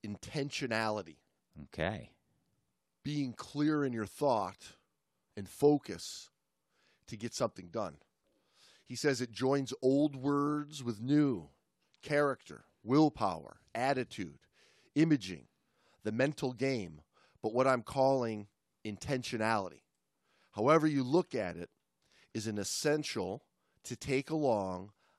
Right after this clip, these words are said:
Speaker 1: on the master's journey. And he, he talks about old golfer Jack Nicklaus,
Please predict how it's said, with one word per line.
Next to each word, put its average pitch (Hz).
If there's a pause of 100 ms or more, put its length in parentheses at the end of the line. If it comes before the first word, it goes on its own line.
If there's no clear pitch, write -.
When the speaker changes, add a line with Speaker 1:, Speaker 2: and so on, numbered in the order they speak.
(100)
Speaker 1:
on 117
the 117
master's 107
journey. 104 (580)
And 117
he, 113 (160)
he 110
talks 139
about 123 (1040)
old 135
golfer 127 (120)
Jack 127 (140)
Nicklaus, 110